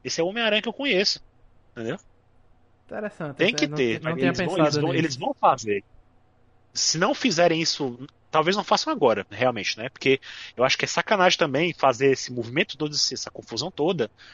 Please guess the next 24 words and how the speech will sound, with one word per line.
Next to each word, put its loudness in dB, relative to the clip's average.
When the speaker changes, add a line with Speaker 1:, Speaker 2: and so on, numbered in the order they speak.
Speaker 1:
com -10
dois 4
filmes -4
grandes 0
da 2
Marvel 0
ainda -4
pra -4
sair 2
também, -4
né? -4
Que -8
é -2
o -6
Shang-Chi -4
e -6
o, -4
e -2
o 0
Shang-Chi -2
e -2
o 0
Eternos, 2
né? -8